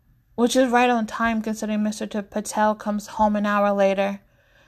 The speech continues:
Mister Patel places his briefcase at the door and sits in his luxury leather recliner chair in the den.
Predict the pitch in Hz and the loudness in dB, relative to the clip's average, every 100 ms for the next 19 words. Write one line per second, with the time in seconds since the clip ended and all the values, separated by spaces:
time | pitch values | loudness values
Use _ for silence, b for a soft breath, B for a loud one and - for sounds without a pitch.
0 | b 233 233 226 233 240 226 226 233 226 | b -4 -2 -4 0 4 4 2 -4 -4
1 | 220 220 196 208 208 - 214 208 208 202 | -6 -6 -4 -6 -8 -4 -4 -2 -6 -6
2 | 208 185 202 196 202 202 208 - 214 208 | -6 -4 -4 -2 -4 -6 -8 -6 -4 -2
3 | 202 196 202 208 214 202 196 190 196 196 | 0 0 0 -2 -2 0 0 0 -2 -4
4 | 214 202 196 202 202 196 196 185 190 190 | -4 -4 -4 -6 -6 -4 -4 -4 -4 -4